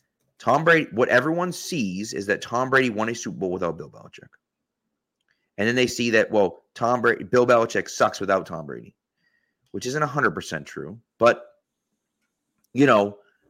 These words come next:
whatever. But the thing about it for me is that I just, it, it's because of what's happened since Brady left.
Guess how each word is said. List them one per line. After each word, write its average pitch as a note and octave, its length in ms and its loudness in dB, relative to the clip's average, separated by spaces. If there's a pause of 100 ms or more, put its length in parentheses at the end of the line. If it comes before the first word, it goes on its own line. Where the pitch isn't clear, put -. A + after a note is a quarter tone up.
(440)
whatever. A#2+ 480 4 (1800)
But D3 160 2
the D3 100 0
thing F3+ 320 -4
about E3+ 300 4
it C#3+ 120 -2
for - 200 -2
me C3 500 -4
is A2+ 220 0
that G#2+ 420 0 (480)
I A#2 220 2
just, C3+ 720 -2
it, - 220 -6
it's - 380 -8 (1300)
because E3+ 640 0
of C3+ 180 0
what's C3 240 0
happened A#2+ 460 -2
since G#2 240 -8
Brady F#2+ 340 -4
left. - 400 -18